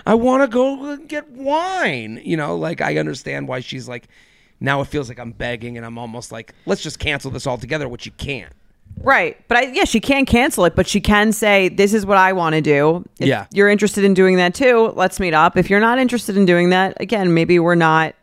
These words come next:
Speaker 2: a match or you don't really wanna meet up that badly," which then this is a good question to have asked because, again, I don't think it's fun to go on dates where the per-, where you're kinda, like, getting it over with. That's
Speaker 1: Totally.
Speaker 2: not a fun way to do it.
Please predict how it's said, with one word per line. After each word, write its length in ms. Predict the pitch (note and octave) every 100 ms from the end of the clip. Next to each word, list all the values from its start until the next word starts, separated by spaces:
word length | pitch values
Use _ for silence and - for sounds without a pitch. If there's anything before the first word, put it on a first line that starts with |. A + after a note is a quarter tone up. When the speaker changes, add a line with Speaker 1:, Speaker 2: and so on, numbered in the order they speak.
| _ -
Speaker 2:
a 40 |
match 560 | E3 D#3 D#3 - - -
or 160 | - D#3+
you 140 | D#3
don't 180 | D#3+ B2+
really 200 | D3+ C3+
wanna 200 | C#3 - -
meet 380 | D2+ - D#3 C#3+
up 260 | C3+ -
that 200 | C#3+ C3+
badly," 400 | D#3 E3+ D3 C3+
which 300 | D3 D3+ -
then 200 | - E3+
this 160 | E3+ F3
is 100 | F#3
a 60 | F#3+
good 160 | G3
question 360 | A3 G3 - G3+
to 100 | G3+
have 80 | G3+
asked 380 | A#3 A3 G#3 -
because, 520 | F#3+ G3 F3 - - _ _ _ -
again, 240 | - A#3 B3+
I 100 | F#3+
don't 140 | B3
think 140 | B3 B3
it's 120 | -
fun 280 | A#3 C4 C4+
to 100 | B3
go 120 | G3+
on 180 | F3 E3
dates 400 | E3+ D#3+ D#3+ -
where 220 | E3 D#3
the 100 | D#3
per-, 180 | - E3+
where 240 | E3+ D#3+
you're 220 | D#3+ D#3+
kinda, 260 | D3+ E3+ D#3+
like, 260 | D#3 D3 D3
getting 260 | D3+ D3+
it 80 | D3
over 300 | C#3+ D3 C#3+
with. 300 | C3+ - -
That's 460 | - - - - - - _ -
Speaker 1:
Totally. 220 | B2+ A#2
Speaker 2:
not 200 | F3 G3+
a 60 | G#3+
fun 260 | A3 G3+
way 120 | G3 G3+
to 100 | F#3+
do 180 | G#3
it. 180 | G#3+ -